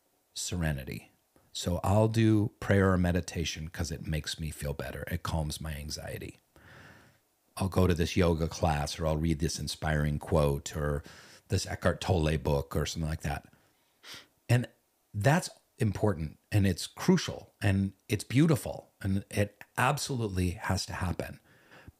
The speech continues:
But culturally, we've then stopped to take the next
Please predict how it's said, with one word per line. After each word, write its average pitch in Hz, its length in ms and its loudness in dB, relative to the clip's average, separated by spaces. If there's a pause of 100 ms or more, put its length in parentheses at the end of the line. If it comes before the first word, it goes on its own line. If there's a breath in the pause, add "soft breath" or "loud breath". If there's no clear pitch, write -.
(140)
But - 280 0 (380)
culturally, 147 680 2
we've 92 380 0 (360)
then 90 440 4
stopped - 640 0
to - 80 -6
take - 320 -10
the 73 80 -4
next 80 520 -2